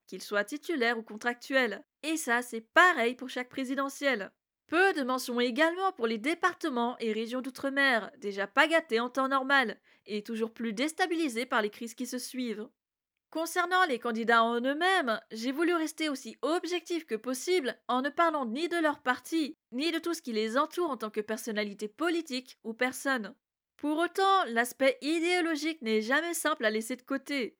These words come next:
surtout pour les candidats des extrêmes. Ressort de la plupart des gros programmes l'impression que les candidats se comportent comme des élèves qui se présentent aux élections de délégués de classe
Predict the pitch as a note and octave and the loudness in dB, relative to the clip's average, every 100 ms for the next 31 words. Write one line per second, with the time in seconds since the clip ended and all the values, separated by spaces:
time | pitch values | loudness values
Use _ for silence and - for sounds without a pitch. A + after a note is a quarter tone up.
0 | _ - - F#4 F#4+ F#4 C4+ A3+ A#3 A3+ | _ -14 -6 -4 -2 2 4 4 0 0
1 | A#3 B3 C4 C4 - - C#4 A3 F#3+ - | 2 2 0 -4 -8 -4 -4 -4 -10 -14
2 | _ _ _ _ A#3 B3+ E4+ F#4 F#4+ D#4 | _ _ _ _ -2 0 0 4 4 6
3 | A#3 A3 A3 B3 B3+ A#3+ G#3+ G#3+ A3 - | 6 4 4 4 4 6 2 0 -2 -2
4 | C4+ C#4 F#4 D#4 - - B3 E4+ F4 F#4 | 0 6 6 6 -2 2 4 4 2 -4
5 | - F#4+ A#3+ A3 G#3 A#3 B3 C4+ C4+ A3 | -2 -2 0 0 0 -2 2 2 2 -4
6 | A3+ A3 B3 A#3 A3 G3+ G#3+ A3 B3+ E4+ | -6 -6 -6 -6 -6 -4 -4 -2 0 4
7 | C4+ C#4+ - A#3+ A3 - D#4 D#4+ E4 B3 | 6 4 0 -8 -8 -4 -4 -2 -2 -2
8 | A3 C#4 D#4 - C#4 A3+ G#3+ A3 A#3 B3 | -2 -4 -6 -6 -4 -2 -2 -2 -4 -4
9 | C4 B3+ A#3 | 4 4 4